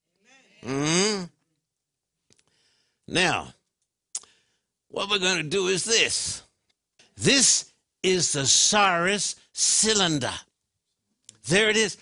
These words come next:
the Cyrus cylinder that actually talks about his mighty exploits as in the Bible. Now, next time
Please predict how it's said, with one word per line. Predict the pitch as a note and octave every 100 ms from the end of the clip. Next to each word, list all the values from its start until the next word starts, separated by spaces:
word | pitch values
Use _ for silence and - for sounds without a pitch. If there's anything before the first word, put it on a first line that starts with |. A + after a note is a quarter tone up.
| _ _
the | F3 F3+
Cyrus | - - A3+ G3+ F#3 G3+ G3+ - _
cylinder | - - - B3+ G#3 E3+ B2+ E2+ - _ _ _ _ _ _ _ _ _ _ _ _ _ -
that | E3
actually | F3 A#3 - A3 B3+
talks | - - B3+ - -
about | C4 B3 B3+ G#3 - -
his | G3 A#3+ C#3
mighty | C3+ G3 C4 G3 G#3+ - - _
exploits | F#3 - - F3+ B3+ G#3 - - - _
as | - A#3 A#3+ G3+ - -
in | A3
the | G3
Bible. | E3+ E3+ D3 A2+ D#2 -
Now, | G#2 D3 E3 D3+ A#2 D#2+ - _ _ _ _ _ _ _ _ _ _ _ _ _ _ _ _ -
next | B2 G3+ - -
time | G#3 G#3 F#3+ D#3 A2+ E2+